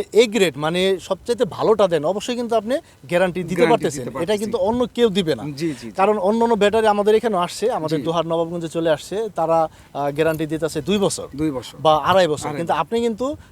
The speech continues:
Speaker 1: ডিরেক্টলি বলে দিয়েছেন তিন
Speaker 2: তিন
Speaker 1: বছর
Speaker 2: বছর
Speaker 1: গ্যারান্টি,
Speaker 2: গ্যারান্টি।
Speaker 1: ফুললি
Speaker 2: জি।
Speaker 1: গ্যারান্টি,
Speaker 2: জি, জি।
Speaker 1: যেটা হলো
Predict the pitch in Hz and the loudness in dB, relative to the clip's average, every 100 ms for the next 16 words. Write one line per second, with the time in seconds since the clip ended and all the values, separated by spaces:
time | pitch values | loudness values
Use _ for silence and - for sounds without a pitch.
0 | - 160 214 208 202 214 196 185 180 277 | -4 0 2 2 2 2 2 -2 -6 -8
1 | 339 320 208 180 165 143 113 117 101 262 | 0 2 4 2 2 0 -2 -10 -4 0
2 | 277 262 226 208 160 175 156 120 135 151 | 2 2 2 2 2 2 2 -4 -8 -8
3 | 107 - 175 220 | -8 -6 0 4